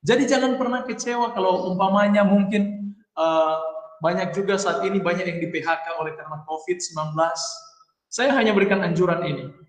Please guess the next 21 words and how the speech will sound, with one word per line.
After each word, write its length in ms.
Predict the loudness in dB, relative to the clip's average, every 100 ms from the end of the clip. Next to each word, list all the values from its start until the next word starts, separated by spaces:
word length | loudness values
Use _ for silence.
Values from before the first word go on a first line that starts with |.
| _ _ _ _ _ _ 0
Jangan 320 | 2 4 2
pernah 160 | 0
kecewa 400 | 0 0 2 2
kalau 160 | 2 0
saudara 320 | 0 0 0
di 80 | 0
P 160 | -4 -6
H 240 | -8 -4
K 0 | -2 -2
sekalipun, 640 | -6 -8 -4 -4 -4 -8 -16 _ _ _ _ _
atau 240 | 0 2 0
sudah 320 | 2 2 2
kehilangan 400 | 2 2 4 2 0
pekerjaan. 720 | -4 -6 0 2 4 2 0 -6 -12 -18 -20 _ _ _ _ _ _ _ _
Ingat, 560 | 4 6 4 2 0 0
pekerjaan 400 | 2 4 2 2
itu 160 | 0
tidak 240 | 0 0 0
pernah 160 | -2
memelihara 480 | -2 -2 -2 -2 -6
kita. 220 | -12 -16